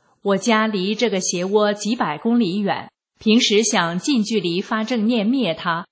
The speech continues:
还捞不着呢，这次可逮着你了。”于是他就撸了撸袖子，盘腿坐在床上，一心不乱地发起了正念。过了不长时间，他就接到通知，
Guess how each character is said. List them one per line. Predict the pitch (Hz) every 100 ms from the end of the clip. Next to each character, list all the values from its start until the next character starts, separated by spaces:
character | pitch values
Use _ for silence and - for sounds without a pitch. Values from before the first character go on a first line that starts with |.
| _
还 | - 185
捞 | 196 214
不 | 214
着 | 214 185 135 160
呢， | 208 156 - _ _
这 | - 240
次 | 214 - 226 190
可 | - 214 214
逮 | - 190
着 | 123 196
你 | 208 208
了。” | 135 107 - - _ _ _ _ _ _
于 | - 202
是 | - 202 170 - -
他 | 214
就 | 202 214 180
撸 | 180 226 226
了 | 208
撸 | 208 220
袖 | - 269 226
子， | 170 - 156 - - -
盘 | 190 220
腿 | 285 247 175
坐 | 170 220
在 | 190 170
床 | - 147 151
上， | 180 226 175 - _ _
一 | 226 202
心 | - 214 220
不 | 208 180
乱 | 226 185
地 | 175 165 170
发 | - 247
起 | - - 180
了 | 151
正 | 170 262 175
念。 | 180 185 - - _ _ _ _ _ -
过 | 269
了 | 233 214
不 | 208 285
长 | - 175
时 | 208 202
间， | 175 208 196 214 _
他 | - 196
就 | 202 180 165
接 | 226
到 | 208 175
通 | - 185
知， | 185 196 190